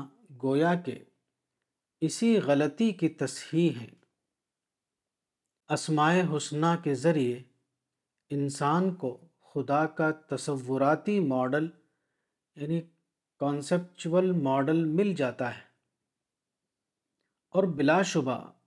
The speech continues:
خدا کا تصوراتی ماڈل ہی صحیح ماڈل ہے۔ اسماء حسنی کی شکل میں آدمی ان صحیح الفاظ کو پا لیتا ہے جن کے ذریعے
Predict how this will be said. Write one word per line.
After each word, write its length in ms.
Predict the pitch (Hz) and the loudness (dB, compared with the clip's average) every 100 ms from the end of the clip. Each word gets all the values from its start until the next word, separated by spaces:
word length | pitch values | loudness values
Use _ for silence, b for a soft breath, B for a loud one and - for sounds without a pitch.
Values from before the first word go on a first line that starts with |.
| _ _ - | _ _ -8
خدا 280 | 135 151 | 0 2
کا 180 | 165 180 175 - | 2 0 0 -4
تصوراتی 920 | 135 160 139 131 139 139 143 190 180 | -4 -4 -4 -2 2 2 2 0 0
ماڈل 440 | 147 135 165 190 | 2 2 4 4
ہی 260 | 139 120 127 _ _ _ _ _ _ _ | 0 -6 -10 _ _ _ _ _ _ _
صحیح 460 | - - 143 165 202 | -10 -2 0 2 2
ماڈل 400 | 160 131 127 120 | 2 0 0 -4
ہے۔ 100 | - _ _ _ _ _ _ _ _ _ _ _ _ _ _ _ _ _ _ _ 156 | -8 _ _ _ _ _ _ _ _ _ _ _ _ _ _ _ _ _ _ _ -4
اسماء 600 | - 170 170 214 190 175 | 0 2 4 4 2 2
حسنی 420 | 175 165 185 190 | 2 2 2 2
کی 60 | 180 | 0
شکل 400 | 175 185 185 147 | 0 0 2 0
میں 220 | 123 123 131 _ _ _ _ _ _ _ _ | 0 -4 -10 _ _ _ _ _ _ _ _
آدمی 600 | 131 139 143 143 170 175 175 - | -2 0 0 -2 0 0 -2 -4
ان 300 | 165 180 175 | 0 0 -2
صحیح 460 | - 151 139 180 | -4 -4 0 2
الفاظ 560 | 160 143 139 147 170 175 | 2 0 -2 0 0 -2
کو 120 | 180 | -6
پا 220 | 180 139 | 0 0
لیتا 420 | 127 123 127 135 | 0 -2 0 -2
ہے 160 | 120 117 _ _ _ _ _ _ _ _ _ _ _ | -2 -12 _ _ _ _ _ _ _ _ _ _ _
جن 340 | 117 110 190 | -8 0 2
کے 200 | 208 - | 2 -2
ذریعے 480 | 135 143 147 123 123 | 0 0 0 0 -2